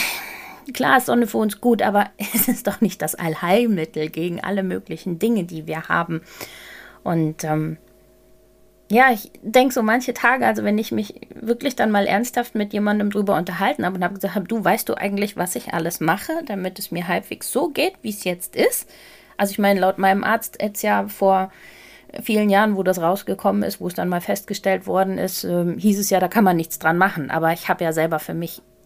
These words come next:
eben nicht aufgegeben und hab ja was gefunden, dass es mir deutlich besser geht und dass es eben bergauf geht. Also den Zustand hätte ich auch nicht einfach akzeptiert als,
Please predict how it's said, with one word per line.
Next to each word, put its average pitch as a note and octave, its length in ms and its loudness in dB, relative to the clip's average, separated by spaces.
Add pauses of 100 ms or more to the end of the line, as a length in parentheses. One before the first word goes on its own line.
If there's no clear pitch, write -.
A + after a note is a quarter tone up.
eben E3+ 180 0
nicht G3 320 4
aufgegeben D#3 540 -4
und D#3+ 120 -4
hab E3+ 120 -4
ja F3 120 -6
was D#3+ 200 -4
gefunden, C4 500 2
dass D3+ 200 -2
es - 140 -12
mir D#3+ 120 -6
deutlich D#3+ 420 -6
besser E3 300 -4
geht D#3+ 260 -4
und E3 200 -2
dass G3 160 6
es E3+ 160 -4
eben E3+ 300 -4
bergauf D#3+ 500 -2
geht. D#3 240 -6 (1800)
Also F#3+ 160 4
den G3+ 160 2
Zustand G3+ 380 -2
hätte B3+ 180 4
ich - 140 -4
auch - 140 -2
nicht F3+ 200 -4
einfach F3 280 -2
akzeptiert - 640 0
als, E3 320 -4